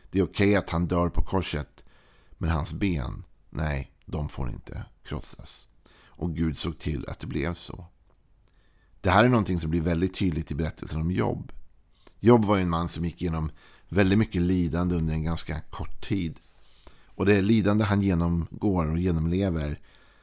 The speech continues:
det genomlever han ju på grund av att han är rättfärdig och på grund av att den onde, som i djävulen då, som i Jobs bok refereras till som åklagaren, vilket ju kommer från det hebreiska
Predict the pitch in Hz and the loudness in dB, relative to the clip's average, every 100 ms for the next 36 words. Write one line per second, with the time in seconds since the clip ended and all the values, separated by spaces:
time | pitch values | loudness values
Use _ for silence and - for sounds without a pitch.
0 | _ - 101 135 113 85 78 76 76 76 | _ 0 4 4 4 2 0 0 -2 -2
1 | 76 - 80 87 117 117 82 67 - 78 | -4 -2 -2 0 0 0 -2 -4 -6 -6
2 | 76 87 - - 80 80 92 - _ _ | -4 -4 -6 -6 -4 -4 -6 -8 _ _
3 | _ - - 95 95 95 87 78 - 80 | _ -12 4 6 6 2 2 -2 -2 -2
4 | 101 95 82 80 95 87 78 80 80 - | 0 0 0 -2 -2 -4 -4 -4 -6 -10
5 | _ - - 85 95 92 76 69 95 87 | _ -20 -16 -4 0 2 0 -2 -2 -2
6 | 78 82 85 82 82 82 95 104 - 85 | -4 -4 -2 -2 -2 -2 -2 -4 -4 -4
7 | 80 - - - 82 87 82 82 82 101 | -4 -6 -18 -8 -4 -2 -2 0 -2 -4
8 | - 76 67 67 107 92 - - 87 113 | -6 -8 -8 -2 -2 -2 -6 -4 0 0
9 | 117 92 73 50 55 - - 82 78 - | 0 -2 -6 -6 -8 -8 -10 -10 -10 -4
10 | 104 98 87 - 76 69 - - - - | -2 -2 -2 -4 -6 -6 -10 -20 -20 -20
11 | _ - - 87 71 69 69 - 71 65 | _ -10 -2 0 0 -2 -4 -6 -8 -8